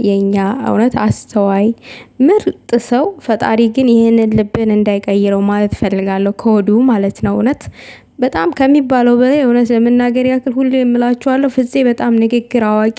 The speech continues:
ነው። በጣም አዋቂ ሰው ነው ላለውኝ። አዋ-፣ ሰዎችን አዋቂ ናቸው ስንላቸው በእድሜ ትልቅ ናቸው ማለት አይደለም፣ በጭንቅላት ብስል ነው ለማለት ፈልጌ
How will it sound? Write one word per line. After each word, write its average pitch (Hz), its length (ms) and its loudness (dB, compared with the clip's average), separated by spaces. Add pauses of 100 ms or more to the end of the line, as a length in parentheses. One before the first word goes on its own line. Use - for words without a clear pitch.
ነው። 302 140 -2 (360)
በጣም 277 280 0
አዋቂ 240 320 2 (100)
ሰው 226 200 -2
ነው 202 180 -2
ላለውኝ። 202 420 -2 (420)
አዋ-፣ 240 200 0 (240)
ሰዎችን 294 640 0
አዋቂ 285 400 0
ናቸው 254 320 0
ስንላቸው 240 680 0 (440)
በእድሜ 254 300 2 (100)
ትልቅ 240 380 0
ናቸው 226 400 0
ማለት 214 380 0
አይደለም፣ 202 420 -2
በጭንቅላት 247 800 -2 (480)
ብስል 220 460 0 (180)
ነው 196 240 0 (140)
ለማለት 202 520 0
ፈልጌ 202 440 -2